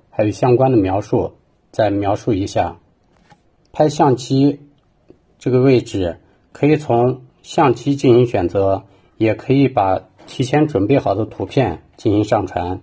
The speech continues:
就行了。分类，这有多种分类，根据自己的物品的分类进行选择。价格，用你的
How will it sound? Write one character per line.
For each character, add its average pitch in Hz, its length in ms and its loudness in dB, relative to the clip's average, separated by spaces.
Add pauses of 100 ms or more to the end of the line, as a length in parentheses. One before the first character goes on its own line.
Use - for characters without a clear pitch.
就 95 160 -8
行 90 200 -8
了。 80 200 -10 (640)
分 156 200 4
类， 147 380 2 (400)
这 160 140 2
有 131 100 4
多 151 220 4
种 98 180 -2
分 127 220 2
类， 107 320 0 (360)
根 143 160 4
据 143 160 2
自 143 220 -4
己 107 140 0
的 98 100 0
物 135 200 0
品 107 200 -4
的 98 80 -2
分 127 220 2
类 127 320 0 (220)
进 117 160 2
行 110 100 4
选 90 240 0
择。 92 380 -2 (920)
价 156 220 2
格， 104 420 0 (460)
用 151 240 4
你 117 120 4
的 131 360 2